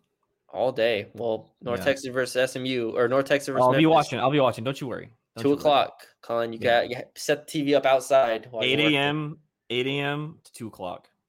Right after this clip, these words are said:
Speaker 2: Work.
Speaker 1: There you go.
Speaker 2: Then
Speaker 1: There you go.
Speaker 2: you have the
Speaker 1: All
Speaker 2: four
Speaker 1: right.
Speaker 2: hours after.
Speaker 1: <laughs> All right. Um, if you're watching on the YouTube side, we appreciate you for, for watching. If you haven't already, go check out the football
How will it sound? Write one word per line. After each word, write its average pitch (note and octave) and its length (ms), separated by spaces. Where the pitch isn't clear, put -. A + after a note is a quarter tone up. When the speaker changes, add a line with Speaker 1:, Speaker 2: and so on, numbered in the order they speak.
Speaker 2:
Work. F#2+ 180
Speaker 1:
There A2 100
you G2 80
go. G2 220
Speaker 2:
Then G2+ 180
Speaker 1:
There G2 160
you F#2+ 80
go. G2 80
Speaker 2:
you F#2+ 100
have G#2 80
the A2 60
Speaker 1:
All B2+ 80
Speaker 2:
four C3 80
Speaker 1:
right. B2 140
Speaker 2:
hours G2+ 460
after. G2+ 280
Speaker 1:
<laughs> - 1300
All C3+ 160
right. B2+ 340
Um, B2+ 300
if A#2+ 120
you're C#3+ 100
watching C#3 180
on C3+ 60
the C3 120
YouTube C3+ 180
side, B2+ 180
we B2 100
appreciate B2+ 560
you A#2+ 300
for, A2+ 380
for - 120
watching. B2+ 380
If A2+ 100
you B2 80
haven't A#2+ 160
already, A#2 200
go A#2 60
check A2 180
out A2 100
the G#2+ 60
football B2 600